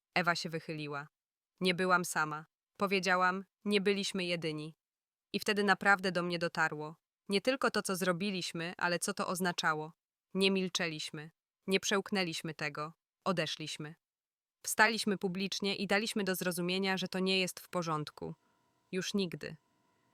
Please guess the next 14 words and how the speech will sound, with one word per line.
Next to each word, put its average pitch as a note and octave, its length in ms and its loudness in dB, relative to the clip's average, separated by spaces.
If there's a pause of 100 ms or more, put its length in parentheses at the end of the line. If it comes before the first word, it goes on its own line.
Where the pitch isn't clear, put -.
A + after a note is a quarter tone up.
(280)
Dziesięć A3+ 380 2
minut G#3 260 2
później A3+ 480 0
Weronika F#3+ 500 2
i F#3 140 -4
jej E3 180 0
mąż F3+ 300 0
pojawili F3 460 -2
się F3 120 -4
w - 80 -16
kawiarni F3 460 0
ze E3 120 -2
swoimi E3 380 -2
dziećmi. D#3 480 -6